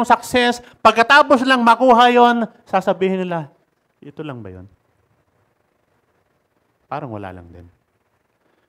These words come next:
Parang sabihin nila, "Ayoko na." Itong sanlibutan at pati yung desire, yung kagustuhan, yung paghahabol-habol dito, it will pass away.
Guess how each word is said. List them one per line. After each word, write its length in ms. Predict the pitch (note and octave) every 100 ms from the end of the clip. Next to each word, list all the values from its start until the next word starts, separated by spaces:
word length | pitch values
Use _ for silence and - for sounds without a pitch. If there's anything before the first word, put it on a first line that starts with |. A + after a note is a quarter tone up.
| _ _ _ _ _ _ _ _ _ _ _ _ _
Parang 160 | B2+ B2
sabihin 320 | - A#2 A2+
nila, 0 |
"Ayoko 360 | G#2+ G2+ F#2 F2+
na." 160 | F2 _ _ _ _ _ _ _ _ _ _
Itong 240 | F3 A#3+ A3+
sanlibutan 560 | A3 G3 E3+ F3 F3+ -
at 240 | F#3 _
pati 320 | - F3 G#3+
yung 160 | A3 F3+
desire, 720 | C3+ C3 D#3+ F3 F#3 C#3+ G#2 -
yung 160 | F#3
kagustuhan, 800 | G3 F#3+ F3+ F#3 - F#3+ F3+ F3+
yung 80 | F3
paghahabol-habol 800 | F3 F3+ F3 E3+ F3 E3+ E3 E3
dito, 320 | D#3+ D#3+ D#3+ C#3+ _ _ _ _ _ -
it 80 | C#3+
will 160 | D#3+
pass 240 | D#3+ D3+ -
away. 320 | A#2+ A#2